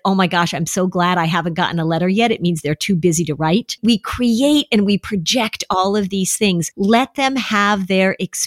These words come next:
experience. Let them figure things out about themselves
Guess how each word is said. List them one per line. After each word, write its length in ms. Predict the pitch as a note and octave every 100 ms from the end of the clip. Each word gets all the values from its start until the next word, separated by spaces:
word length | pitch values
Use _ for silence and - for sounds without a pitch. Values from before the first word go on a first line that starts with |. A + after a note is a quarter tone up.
| -
experience. 800 | B3+ A#3+ D#3 C#3 C#3 - - - _ _ _ _ _ _ -
Let 240 | G#3+ B3
them 160 | B3+ A3+
figure 600 | - C4+ A3+ G#3 A#3+ A#3
things 420 | - G#3+ G3+ F#3+
out 260 | F3+ F#3
about 320 | F3+ E3+ E3 -
themselves 840 | E3 D3+ - B3+ D#3+ D3 D3 -